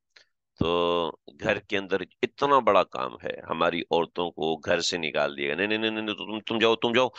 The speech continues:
बाहर तुम्हारी कमाई की जरूरत है।" घर के अंदर इतना बड़ा काम मौजूद है, लेकिन औरतें कहती हैं, "जी, हम तो फारिग बैठी हुई हैं, हमारा क्या काम है घर के अंदर?"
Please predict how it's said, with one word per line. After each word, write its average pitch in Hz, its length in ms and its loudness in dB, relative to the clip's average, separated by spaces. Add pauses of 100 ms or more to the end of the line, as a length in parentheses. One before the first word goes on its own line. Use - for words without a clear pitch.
(340)
बाहर 107 260 -2
तुम्हारी 110 420 0
कमाई 123 320 2
की 110 120 -2
जरूरत 67 480 -6
है।" - 40 -12 (840)
घर 110 160 6
के 107 140 0
अंदर 110 320 2
इतना 139 340 2
बड़ा 95 220 4
काम 90 260 0
मौजूद 80 480 -4
है, 76 220 2
लेकिन 78 280 -4
औरतें 80 340 -2
कहती 76 260 -4
हैं, 80 60 -6
"जी, 71 60 -4
हम 69 160 -4
तो 78 100 -4
फारिग 76 360 0
बैठी - 300 -6
हुई 87 120 -10
हैं, - 120 -10
हमारा 73 280 0
क्या 71 240 -4
काम - 360 -10
है - 80 -6
घर - 220 -8
के - 140 -16
अंदर?" - 260 -12